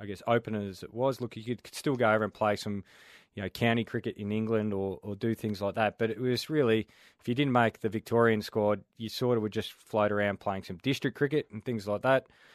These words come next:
But also football picked me in a way. So I, I finished, I played the National Carnival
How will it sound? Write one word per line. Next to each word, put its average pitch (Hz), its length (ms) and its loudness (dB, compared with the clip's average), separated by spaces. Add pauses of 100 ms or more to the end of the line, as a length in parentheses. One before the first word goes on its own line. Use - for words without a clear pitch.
(160)
But 160 100 0
also 170 260 6
football 123 360 2
picked - 240 -6
me 123 320 0
in 113 120 -6
a 107 60 -4
way. 101 220 -4
So 127 340 6
I, 139 140 4
I 131 100 2
finished, 131 500 0
I 127 40 -2
played 120 300 6
the 117 60 2
National 120 560 2
Carnival 113 500 2